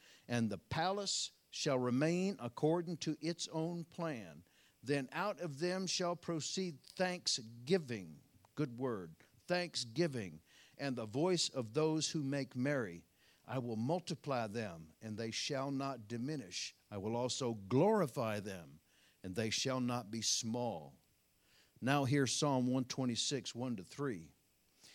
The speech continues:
"When the Lord brought back ca-, the captivity of Zion, we were like those who dream. Then our mouth was filled with laughter, and our tongue with singing.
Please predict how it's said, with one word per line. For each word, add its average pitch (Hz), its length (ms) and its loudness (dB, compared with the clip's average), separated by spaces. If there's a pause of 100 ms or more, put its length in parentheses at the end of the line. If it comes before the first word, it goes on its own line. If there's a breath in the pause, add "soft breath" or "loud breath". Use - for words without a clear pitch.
(260 loud breath)
"When 143 180 2
the 123 100 4
Lord 151 420 4
brought 147 360 2
back 156 320 2
ca-, 156 240 2
the 120 100 -10
captivity 156 840 0
of 113 120 0
Zion, 113 640 2
we 123 120 2
were 123 160 2
like 117 340 2
those 160 380 2
who 131 160 -2
dream. 113 600 -2 (380 soft breath)
Then 147 320 4
our 127 320 2
mouth 143 540 0
was 110 200 -2
filled 190 540 4
with 127 160 0
laughter, 123 760 0 (340 soft breath)
and 120 180 4
our 117 160 6
tongue 208 600 4
with 139 260 2
singing. 123 680 2